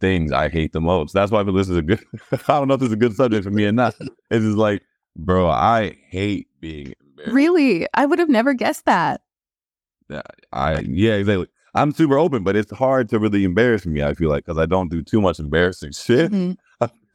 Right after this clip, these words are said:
Speaker 1: You know what I'm saying? But the things that I have done that are shameful, embarrassing, if you know about 'em and you bring that shit up in public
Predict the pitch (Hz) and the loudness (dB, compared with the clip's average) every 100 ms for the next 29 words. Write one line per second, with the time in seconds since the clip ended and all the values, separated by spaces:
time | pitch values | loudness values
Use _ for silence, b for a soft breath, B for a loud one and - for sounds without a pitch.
0 | 123 - 120 - - - 160 _ _ _ | -4 2 0 0 -12 -6 -6 _ _ _
1 | _ _ 98 113 104 _ _ - 101 - | _ _ -2 -2 -2 _ _ -4 -4 0
2 | 131 127 107 98 95 110 117 123 120 110 | 0 2 2 0 0 0 2 0 0 0
3 | 123 117 117 123 123 120 107 117 117 123 | 0 0 0 0 0 -2 -2 0 2 2
4 | 127 127 123 76 67 95 98 117 117 120 | 2 2 -2 -6 -2 -2 0 0 0 2
5 | 120 120 113 123 127 | 0 0 0 0 0